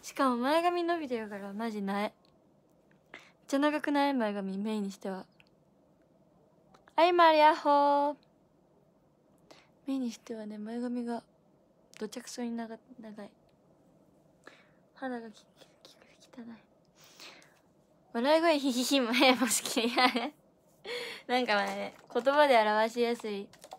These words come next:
カタカナで笑うよね、メイって。<laughs> 裸眼しか勝たんのよ。マジ裸眼。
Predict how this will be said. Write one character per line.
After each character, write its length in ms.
カ 120
タ 120
カ 120
ナ 140
で 80
笑 320
う 40
よ 60
ね、 100
メ 140
イ 40
っ 20
て。 240
<laughs> 460
裸 200
眼 120
し 40
か 120
勝 180
た 100
ん 80
の 60
よ。 160
マ 120
ジ 120
裸 160
眼。 220